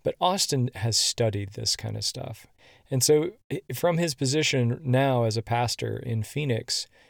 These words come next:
in the Phoenix area, he brings insight from people like John Cassian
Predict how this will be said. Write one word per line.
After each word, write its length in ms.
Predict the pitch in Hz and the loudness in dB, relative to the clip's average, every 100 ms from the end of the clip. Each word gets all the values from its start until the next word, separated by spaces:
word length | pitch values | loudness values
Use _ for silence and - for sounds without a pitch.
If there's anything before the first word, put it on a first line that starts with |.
| _ | _
in 60 | 120 | -4
the 60 | |
Phoenix 360 | - 135 120 - | 0 2 2 0
area, 480 | 113 110 113 117 117 _ _ _ _ _ | -2 -2 -4 -6 -10 _ _ _ _ _
he 220 | - 151 | -4 -2
brings 440 | 139 147 165 156 123 | 2 4 4 4 0
insight 640 | 147 151 - 127 120 - | 0 0 2 2 0 -2
from 560 | - 123 117 117 117 110 | -2 2 4 4 2 -2
people 500 | - 135 135 127 120 | 0 0 4 4 4
like 360 | 120 117 107 101 | 4 2 -2 -2
John 280 | 113 117 107 | 0 0 -2
Cassian 840 | - 110 104 - 120 120 127 | -4 -6 -4 -4 -4 -8 -8